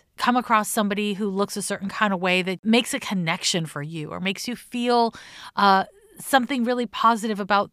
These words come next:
the way you look or some of your, like, beauty shit. It helps you to work through that. This transit can also help you shift your relationship to money. Now, that could come through something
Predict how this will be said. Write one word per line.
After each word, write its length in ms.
the 100
way 80
you 180
look 320
or 220
some 240
of 60
your, 160
like, 240
beauty 280
shit. 380
It 100
helps 220
you 80
to 40
work 280
through 320
that. 260
This 260
transit 800
can 180
also 360
help 240
you 80
shift 260
your 80
relationship 520
to 100
money. 480
Now, 280
that 220
could 360
come 260
through 360
something 580